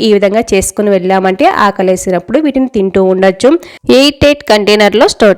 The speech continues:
చేసుకోవాలి. ఈరోజు పల్లీల పకోడీని చేసి చూపిస్తున్నాను. ఈ పల్లీల పకోడీని చాలా సింపుల్గా తక్కువ టైంలో ప్రిపేర్ చేసుకోవచ్చు. మీరు కూడా మీ ఇంట్లో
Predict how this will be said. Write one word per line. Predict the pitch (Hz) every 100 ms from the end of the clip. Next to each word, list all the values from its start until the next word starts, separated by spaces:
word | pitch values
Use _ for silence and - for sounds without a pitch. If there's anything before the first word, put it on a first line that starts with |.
| 196
చేసుకోవాలి. | 180 190 190 190 254 320 220
ఈరోజు | 220 214 208 202 349 -
పల్లీల | 220 226 277 285
పకోడీని | 247 240 233 240 269 -
చేసి | 208 - 226
చూపిస్తున్నాను. | 220 233 - 226 226 233 294 - - - 285
ఈ | 330 -
పల్లీల | 269 294 311 -
పకోడీని | 262 254 254 254 269
చాలా | 233 214 -
సింపుల్గా | 254 269 294 277 269 269 220
తక్కువ | - 226 220 220
టైంలో | 214 254 269
ప్రిపేర్ | 226 220 220 -
చేసుకోవచ్చు. | 220 - 233 233 233 339 320
మీరు | 240 269 285
కూడా | 269
మీ | 240 220
ఇంట్లో | 220